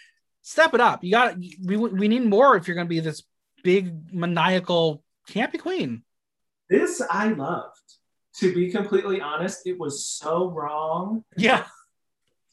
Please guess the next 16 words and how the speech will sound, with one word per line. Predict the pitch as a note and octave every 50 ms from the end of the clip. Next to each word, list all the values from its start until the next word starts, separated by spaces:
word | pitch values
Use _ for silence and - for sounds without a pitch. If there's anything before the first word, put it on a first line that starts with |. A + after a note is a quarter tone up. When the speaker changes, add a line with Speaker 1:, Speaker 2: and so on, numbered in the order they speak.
| _ _ _ _ _ _ -
Speaker 2:
Like, | D#3 D#3 D3+ - - -
I | D3+ D#3+ F3 F#3 G3
think | G3 - - F#3 F3+ F3 E3+ - -
a | D#3
Bogan | C3+ - D3+ D3+ D3+ C#3+ D3+ D3 C#3+ C3+ A#2+ C3
would | D3 D#3 E3 E3 D#3+
wear | E3 E3+ F3 F3+ F3+
this | F3+ F#3 G3 G3+ G3 - - -
and | C#3+ C3+ C3 -
think | - D3 D3 D3+ - - -
that | C#3+ C#3+ - _ _
they | C#3 C#3 D3 D3 D#3 E3 F3 - -
looked | C#3+ C#3 C#3 C3+ C#3+ C#3+ C#3+ C#3+ - _ - - - _ _ _ _ _ _ _ _ _ _
fabulous. | C3+ B2+ B2 A#2+ - - A#2+ A#2+ - D2+ D#2 D#2+ - - - - - _ _ _ _
Meanwhile, | - E3 F3+ F#3+ F#3
Speaker 1:
Uh-huh. | F3 D#3+ C3+ -